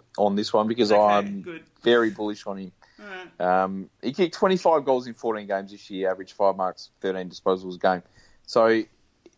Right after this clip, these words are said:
Speaker 1: his output was all right. Uh, it probably didn't reach the standard that people were expecting this year, but he did have some genuinely big games and did have a big final series.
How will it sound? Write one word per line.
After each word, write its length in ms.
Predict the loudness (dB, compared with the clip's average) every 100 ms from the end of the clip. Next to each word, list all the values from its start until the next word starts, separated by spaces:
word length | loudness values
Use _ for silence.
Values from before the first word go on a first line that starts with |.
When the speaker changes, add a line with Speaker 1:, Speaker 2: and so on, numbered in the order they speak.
| _ _ _ _
Speaker 1:
his 240 | -14 -10 0
output 380 | 0 0 -12
was 160 | -6 2
all 120 | 4
right. 320 | 4 2 -2 -12 _ _ _ _ _ _
Uh, 260 | -8 -6 -6 -10
it 120 | -6
probably 420 | -4 -2 -2 -4
didn't 280 | -4 -10 -4
reach 280 | -4 -4 -10
the 60 | -14
standard 420 | -6 -4 -4 -6
that 120 | -8
people 280 | -4 -4 0
were 140 | 0
expecting 500 | 0 -2 -2 -2 -2
this 180 | -8 -6
year, 200 | -4 -4 -6 _ -20 _
but 100 | 0
he 80 | 2
did 220 | 4 2
have 180 | 4 0
some 240 | 0 -4 0
genuinely 640 | 2 2 2 0 0 -2
big 280 | 0 -2 2
games 400 | 4 4 0 -6
and 160 | -10 -8
did 140 | -8
have 180 | -8 -12
a 40 |
big 240 | -8 -8 -4
final 340 | 0 0 0
series. 500 | -8 -4 -4 -4 -12